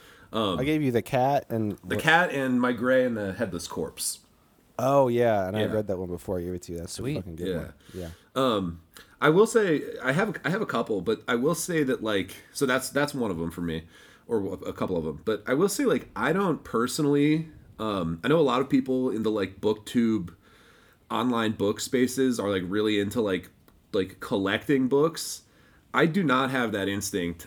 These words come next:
Speaker 1: at all. Like, I, I'm not particularly interested in, like, finding first editions or signed copies or
Speaker 3: Yeah.
Speaker 1: whatever. I, I don't know why. Um, like,
Speaker 3: Me
Speaker 1: I,
Speaker 3: neither.
Speaker 1: I, I don't own,
Speaker 2: I'm
Speaker 1: I don't,
Speaker 2: actually
Speaker 1: I don't
Speaker 2: the
Speaker 1: own,
Speaker 2: opposite,
Speaker 1: I don't
Speaker 2: I
Speaker 1: own
Speaker 2: think.
Speaker 1: more than one edition of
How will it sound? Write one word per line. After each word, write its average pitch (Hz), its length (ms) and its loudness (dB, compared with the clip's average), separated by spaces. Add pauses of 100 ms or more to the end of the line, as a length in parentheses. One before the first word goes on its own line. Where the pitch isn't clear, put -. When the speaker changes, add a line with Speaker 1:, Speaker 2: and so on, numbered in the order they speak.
Speaker 1:
at 92 140 -4
all. 82 440 -2
Like, 107 260 0
I, 113 220 2
I'm 110 220 0
not 139 260 0
particularly 123 880 0
interested 110 600 0
in, 95 120 -2
like, 87 320 -2
finding 98 360 0
first 110 300 -2
editions 101 680 0
or 85 100 -4
signed 95 400 -4
copies 95 720 -2
or 80 260 -2 (460)
Speaker 3:
Yeah. 107 320 -4
Speaker 1:
whatever. 107 680 0
I, 127 240 -2
I - 20 2
don't 139 100 4
know 135 100 4
why. 110 600 0 (220)
Um, 92 680 -2
like, 117 180 2
Speaker 3:
Me 120 100 2
Speaker 1:
I, 113 40 2
Speaker 3:
neither. 101 340 2
Speaker 1:
I, 113 320 2
I 120 80 2
don't 139 200 4
own, 123 440 2 (120)
Speaker 2:
I'm 131 160 2
Speaker 1:
I 135 60 2 (100)
don't, 127 120 2
Speaker 2:
actually 92 120 -2
Speaker 1:
I 131 40 4
don't 175 140 2
Speaker 2:
the 139 40 0
Speaker 1:
own, 147 160 4
Speaker 2:
opposite, 92 400 -2
Speaker 1:
I 120 80 4
don't 160 120 2
Speaker 2:
I 135 40 0
Speaker 1:
own 143 120 4
Speaker 2:
think. 127 80 4
Speaker 1:
more 135 180 4
than 135 160 4
one 120 200 2
edition 113 540 0
of 95 160 -4